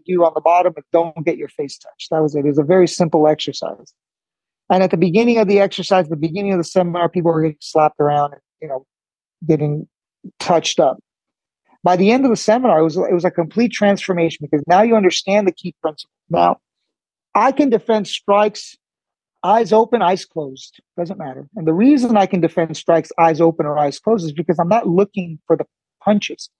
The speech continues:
I am feeling where your hands are at. So if you lose contact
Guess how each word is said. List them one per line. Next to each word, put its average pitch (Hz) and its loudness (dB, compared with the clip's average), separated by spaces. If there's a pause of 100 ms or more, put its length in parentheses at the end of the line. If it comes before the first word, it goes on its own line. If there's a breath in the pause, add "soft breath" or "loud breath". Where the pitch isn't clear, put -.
(260)
I 175 0
am 170 -4
feeling 233 2
where 185 6
your 165 2
hands 170 -6
are 143 0
at. 151 -4 (640)
So 180 2
if 180 0
you 202 2
lose 302 2
contact 214 -2